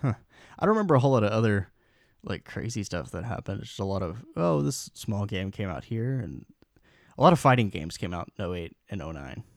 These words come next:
They were talking a lot about, uh, is it <sighs> Street Fighter. Street Fighter came out either in end of oh eight or early oh nine. And they were talking a bunch about that.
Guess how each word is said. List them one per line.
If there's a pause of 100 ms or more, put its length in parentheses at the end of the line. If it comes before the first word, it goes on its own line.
(680)
They
were
talking
a
lot
about,
uh, (760)
is
it (1500)
<sighs> (600)
Street
Fighter. (380)
Street
Fighter
came
out (760)
either
in (840)
end
of
oh
eight
or
early
oh
nine. (1400)
And
they
were
talking
a
bunch
about
that.